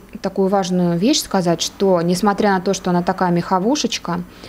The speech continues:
а, вот эти волоски, они абсолютно не вылазят. За весь, а, моток у меня не вылезло ни одного волоска. И я распускала шарф практически полностью от самого,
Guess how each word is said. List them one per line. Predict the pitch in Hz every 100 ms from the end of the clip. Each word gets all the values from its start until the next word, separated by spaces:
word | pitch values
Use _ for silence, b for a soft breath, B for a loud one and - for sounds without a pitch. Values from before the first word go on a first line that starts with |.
| B B B -
а, | 180 175 170 180 -
вот | 180
эти | 196 185
волоски, | 190 185 -
они | 220 190
абсолютно | 180 - 202 190 180
не | 170
вылазят. | 165 170 170 160 175 170 -
За | 175 190 190
весь, | 190 214 180 - -
а, | 175 170 165 170
моток | 175 175 - 262 285 -
у |
меня | 185 190 185
не | 185
вылезло | 190 240 185 180
ни | 175
одного | 190 214 214 190
волоска. | 165 170 165 - 170 175 B B B
И | 190
я | 196
распускала | 208 - 233 - 202 175 170
шарф | - 226 254
практически | - 180 - 196 - - 185
полностью | 196 202 185 170 170 - 180 175
от | -
самого, | 185 175 170 170